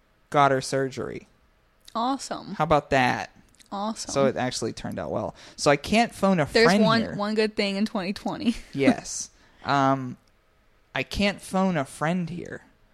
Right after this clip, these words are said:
Speaker 1: on unicorns, but this would have been the perfect time.
Speaker 2: Mm-hmm. Yeah. You're
Speaker 1: So
Speaker 2: on your
Speaker 1: go
Speaker 2: own
Speaker 1: ahead.
Speaker 2: here. So was it A, human bones, B, bull horns, C, marble, or D,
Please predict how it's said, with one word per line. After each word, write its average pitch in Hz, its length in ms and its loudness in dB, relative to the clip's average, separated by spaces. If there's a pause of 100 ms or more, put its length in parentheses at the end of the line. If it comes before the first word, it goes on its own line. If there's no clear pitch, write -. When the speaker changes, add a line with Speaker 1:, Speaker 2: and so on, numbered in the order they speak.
(160)
Speaker 1:
on 143 160 -4
unicorns, 143 640 0
but - 160 -6
this 160 200 0
would 143 100 -2
have 123 80 -2
been 127 140 0
the 117 40 -4
perfect - 520 -2
time. 139 500 -2
Speaker 2:
Mm-hmm. 269 420 -2
Yeah. 285 200 2 (540)
You're 196 160 -6
Speaker 1:
So 117 160 4
Speaker 2:
on 120 60 2
your - 80 -2
Speaker 1:
go 131 120 4
Speaker 2:
own - 80 8
Speaker 1:
ahead. - 60 4
Speaker 2:
here. 185 360 0 (260)
So 226 220 2
was 202 180 4
it 208 280 2
A, 220 500 4 (180)
human 220 540 2
bones, 214 800 4 (880)
B, 220 480 0 (460)
bull 196 300 2
horns, 240 880 0 (400)
C, 233 720 0 (260)
marble, 208 800 2 (340)
or 202 440 4
D, 214 580 0